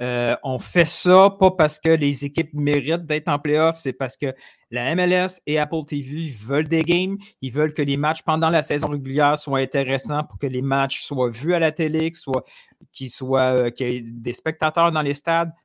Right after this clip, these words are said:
L'objectif, c'est de rendre toutes les équipes le plus longtemps possible pertinentes dans la saison. C'est pas parce qu'elles sont bonnes ou pas bonnes. Je, je,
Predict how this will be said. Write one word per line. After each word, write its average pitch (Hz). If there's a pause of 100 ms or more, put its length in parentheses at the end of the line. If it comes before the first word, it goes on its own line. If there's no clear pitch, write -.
L'objectif, 202
c'est -
de 143
rendre 156
toutes 226
les 185
équipes 202
le 160
plus 254
longtemps 214
possible 214
pertinentes 175
dans 131
la 117
saison. 113
C'est -
pas 175
parce 170
qu'elles 156
sont 135
bonnes 151
ou 131
pas 123
bonnes. 110 (440)
Je, 143 (460)
je, 143